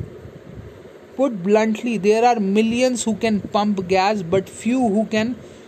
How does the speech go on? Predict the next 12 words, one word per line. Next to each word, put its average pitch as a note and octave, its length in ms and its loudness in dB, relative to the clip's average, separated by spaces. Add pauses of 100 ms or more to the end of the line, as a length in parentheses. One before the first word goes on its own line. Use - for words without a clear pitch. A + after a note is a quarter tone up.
(140)
fix - 440 -2
brains. E3 500 -2
When G3+ 500 0
supply G3 560 0
is F#3+ 260 2
limited, E3+ 480 -2
value F3 460 2
increases. E3 680 -4 (540)
Think B3 300 0
of A#3 200 2
real G#3+ 300 2
estate. F#3 420 -2